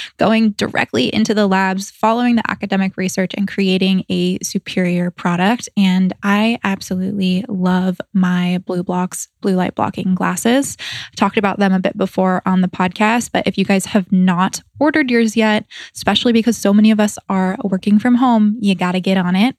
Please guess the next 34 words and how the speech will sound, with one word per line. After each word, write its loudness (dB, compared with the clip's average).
Their 2
frames 2
are -2
super -2
stylish, 0
super -2
cute, -2
and 0
they -2
are -2
one 0
of 2
the -2
only 2
brands -4
that -4
actually -4
follows -2
the 2
academic -4
research -2
around 0
blue 0
light -2
blocking -2
frames, -6
or 2
excuse -6
me, -2
blue 0
light -2
blocking -4
lenses. -4
So 0